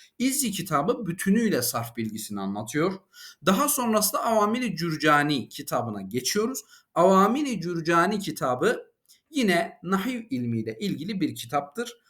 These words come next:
Amiller konusunu biraz daha detaylı bir şekilde anlatıyor. Yani, e, tabii amil konusunda hiç bilgisi olmayanlar için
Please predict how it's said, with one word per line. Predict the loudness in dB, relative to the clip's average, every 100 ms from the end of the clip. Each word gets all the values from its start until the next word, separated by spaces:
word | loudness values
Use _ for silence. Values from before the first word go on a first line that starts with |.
| _ 0
Amiller | 2 2 0 2 2 2
konusunu | 0 -2 -2 -4 -4 -2
biraz | 0 2 2 0
daha | -2 -2 -2
detaylı | -2 0 0 0 0
bir | -2 -4
şekilde | -6 -8 -8 -6
anlatıyor. | -4 -6 -6 -6
Yani, | -2 0 -2 -4 -10 _ -20 -20 -6 0
e, | 2 2 2 0 -2
tabii | -2 -2 -4 -8 -14 -14 _ _ _ _ _ _
amil | 2 4 4 0
konusunda | -2 -8 -6 -6
hiç | -6 -10 -8
bilgisi | -8 -6 -6
olmayanlar | -4 -2 -2 -4
için | -8 -12 -16